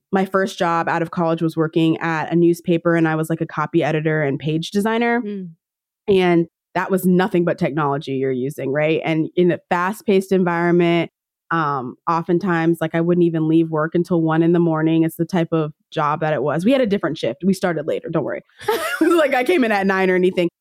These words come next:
Speaker 1: But yeah, it was a job you stayed up all night. I mean, people just overlook the benefits of being young and working with technology all day and working crazy hours and moving quickly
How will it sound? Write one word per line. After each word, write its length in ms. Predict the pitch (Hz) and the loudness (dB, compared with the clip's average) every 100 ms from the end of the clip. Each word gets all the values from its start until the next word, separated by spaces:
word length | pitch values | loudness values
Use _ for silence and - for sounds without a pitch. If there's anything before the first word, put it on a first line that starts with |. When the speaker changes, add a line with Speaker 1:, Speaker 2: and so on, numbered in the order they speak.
| _ | _
Speaker 1:
But 100 | 285 | -2
yeah, 140 | 294 254 | 0 2
it 40 | |
was 140 | 220 | 2
a 60 | 220 | 0
job 280 | 208 190 190 | 0 0 2
you 100 | 208 | 0
stayed 240 | - 185 | 0 0
up 80 | 185 | 0
all 120 | 190 | 0
night. 280 | 185 196 226 _ _ _ - | 2 2 0 _ _ _ -6
I 60 | 240 | 0
mean, 280 | 262 262 262 | 2 2 0
people 280 | 285 285 311 | -2 0 0
just 160 | 294 - | 0 0
overlook 420 | 214 233 208 214 | 0 2 0 0
the 80 | 196 | -2
benefits 540 | 165 175 196 214 214 | 0 0 0 0 0
of 220 | 208 180 | -2 -2
being 460 | 165 185 185 180 175 | 2 4 4 4 4
young 460 | 165 160 180 220 208 | 4 2 2 2 2
and 140 | 175 | 2
working 280 | 170 175 190 | 2 0 2
with 160 | 190 190 | 2 2
technology 600 | 208 160 170 185 190 214 | 0 2 2 2 2 2
all 180 | 202 202 | 2 2
day 460 | 208 208 214 220 - | 2 2 2 2 2
and 160 | 180 | 0
working 280 | 170 170 190 | 2 0 -2
crazy 380 | 185 190 190 185 | 0 0 0 0
hours 420 | 170 165 185 202 | 0 0 2 2
and 120 | 185 180 | 2 2
moving 280 | 180 170 | 4 2
quickly 500 | 170 160 151 135 180 | 0 -4 -4 -6 -6